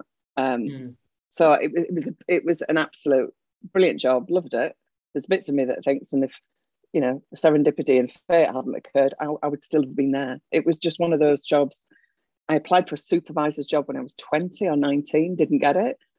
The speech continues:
Speaker 1: but I was really close to getting it. Um, and yeah,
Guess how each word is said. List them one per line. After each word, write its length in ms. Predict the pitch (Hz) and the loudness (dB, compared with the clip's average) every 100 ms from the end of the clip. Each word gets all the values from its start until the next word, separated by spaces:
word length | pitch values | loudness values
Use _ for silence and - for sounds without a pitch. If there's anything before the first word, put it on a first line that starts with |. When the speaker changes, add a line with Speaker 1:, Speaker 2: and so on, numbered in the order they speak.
| _ | _
Speaker 1:
but 100 | 156 | -4
I 40 | 139 | 0
was 200 | 139 147 | -2 2
really 260 | 156 139 - | 4 4 4
close 240 | 147 151 | 0 0
to 80 | 156 | 0
getting 300 | 160 - 190 | 0 0 -4
it. 140 | 247 339 _ _ _ _ - | -6 -8 _ _ _ _ 0
Um, 460 | 147 147 143 139 135 _ _ _ | 4 4 4 0 -4 _ _ _
and 260 | 165 170 151 - _ _ _ | -6 -4 -4 -10 _ _ _
yeah, 160 | 139 | -8